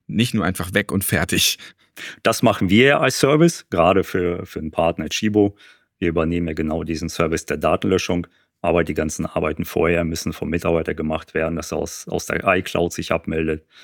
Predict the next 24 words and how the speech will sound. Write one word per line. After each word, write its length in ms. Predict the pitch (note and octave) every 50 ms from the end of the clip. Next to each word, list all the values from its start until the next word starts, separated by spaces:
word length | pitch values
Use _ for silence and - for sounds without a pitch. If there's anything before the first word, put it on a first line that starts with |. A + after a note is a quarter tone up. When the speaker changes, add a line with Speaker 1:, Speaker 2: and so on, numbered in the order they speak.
| - - _ _ _
Speaker 2:
dass 200 | - D#2+ - -
dann 200 | E2 D#2+ E2 E2
eben 220 | E2 E2 D#2+ D#2+
die 100 | D#2 D#2+
I 120 | D#2 D#2+ D#2
T 140 | - - E2+
die 100 | - -
Geräte 320 | D#2 E2 D2 D#2 D#2 - D#2
aus 100 | D2+ -
der 140 | - D#2+
Fernverwaltung 640 | - - G2 G#2 G2+ - F#2+ F2 F#2 F2+ E2+ - F2+ F2
rausnimmt. 540 | - E2 E2+ D#2+ - - E2 D#2 D2+ D#2 _ _ _ - - _ _ -
Und 180 | E2+ D#2+ D2+
dann 160 | D2+ D2+ D#2
können 200 | - - D#2+ D#2 D#2+
wir 100 | D#2 D2+
diese 400 | D#2 D#2 D2 D2+ D2+ D2+ D2 - _ _ _ _ _ -
nach 180 | - D2+ D2+
der 120 | - - D2+
Datenlöschung 600 | D2+ D#2 E2 E2+ - F2 E2 D#2+ - - D#2+ D2+
aufarbeiten 760 | - - - - - - F#2 F#2+ G#2 G#2 G#2 - - C#3+ -
und 120 | - G2+ E2
dann 180 | E2 D#2+ F#2+
entsprechend 680 | G#2 G#2+ - - - - E2+ - - F2 F2+ F2+ F#2 -